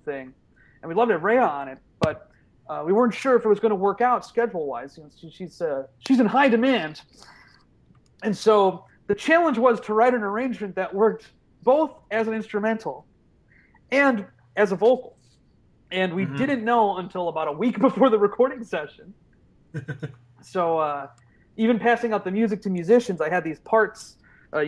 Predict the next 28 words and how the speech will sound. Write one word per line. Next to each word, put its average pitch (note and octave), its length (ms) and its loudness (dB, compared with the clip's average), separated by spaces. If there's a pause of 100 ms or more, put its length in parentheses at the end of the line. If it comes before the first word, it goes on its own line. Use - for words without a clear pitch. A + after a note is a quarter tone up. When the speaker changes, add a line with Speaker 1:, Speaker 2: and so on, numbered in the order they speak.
Speaker 1:
all E3 120 0
these E3+ 180 -2
notes F#3+ 340 4
written E3 220 -6
in D#3+ 140 -6
there C#3+ 220 0
that, A#2+ 260 -8 (280)
you C#3 60 -12
know, C3 140 -4 (100)
i-, C#3+ 80 -12 (120)
if D3+ 140 -8
there's F#3 180 6
a G3 40 6
vocalist, A3 540 6
you'll E3 80 -6
have E3 100 -12
to C#3+ 60 -8
lay E3+ 240 -4
out E3 280 0
here D3+ 380 0 (340)
because E3 240 -6 (180)
she'll A3 180 6
be F#3+ 100 2
singing C#3+ 320 -8
a B2+ 60 -10
part. C3 400 -6 (640)
And, C#3+ 240 -10
uh, C#3 320 0